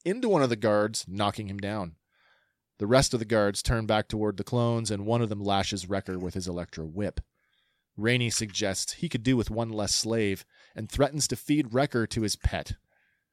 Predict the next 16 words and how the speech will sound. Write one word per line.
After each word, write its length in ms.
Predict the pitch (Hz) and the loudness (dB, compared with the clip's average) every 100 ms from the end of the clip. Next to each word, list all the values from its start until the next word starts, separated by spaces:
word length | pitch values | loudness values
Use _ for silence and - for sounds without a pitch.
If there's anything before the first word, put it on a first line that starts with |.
| _ _ | _ _
The 60 | 98 | -10
camera 360 | - 113 104 95 | -2 0 0 0
then 200 | 113 117 | 0 0
turns 280 | 113 104 - | -2 -4 -4
to 100 | 101 | -2
the 100 | 98 | -2
Brezak 500 | 95 117 107 95 - | 2 2 2 0 -2
atop 320 | - 104 98 | -6 -4 -4
the 80 | - | -4
tower, 380 | - 107 98 90 | -4 0 0 0
and 160 | 92 95 | -2 -6
it 100 | 95 | -6
lets 300 | 101 98 - | -4 -4 -2
out 200 | 90 90 _ _ | -4 -4 _ _
a 60 | 87 | -8
shriek. 540 | - 78 76 - - | -8 -8 -10 -12 -18